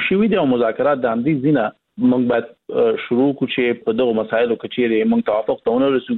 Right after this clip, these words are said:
سبا له یو لوی مشکل سره جوړیږو. مخکې نه موږ باید یو اصول، یو چارچوب ولرو چې په کوم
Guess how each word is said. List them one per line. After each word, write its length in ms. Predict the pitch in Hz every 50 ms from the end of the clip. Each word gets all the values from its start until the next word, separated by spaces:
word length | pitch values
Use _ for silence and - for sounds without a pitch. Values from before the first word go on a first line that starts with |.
| - -
سبا 220 | 113 110 120 120
له 120 | 117 110 107
یو 80 | 107
لوی 120 | 117 120 120
مشکل 340 | 110 104 - - 117 113 110
سره 160 | 104 101 101
جوړیږو. 380 | 95 98 101 - 202 202 196 202 _ - - - - _ -
مخکې 280 | 156 190 233 - - 175
نه 60 | 147
موږ 200 | 139 143 156 151
باید 200 | 135 127 123 123
یو 160 | 127 123 113 113
اصول، 320 | 107 - - 151 139 123
یو 100 | 117 110
چارچوب 420 | - - 107 98 - - 135 127
ولرو 260 | 120 143 143 123 110 101
چې 120 | 101 107 -
په 20 | 107
کوم 240 | - 165 185 185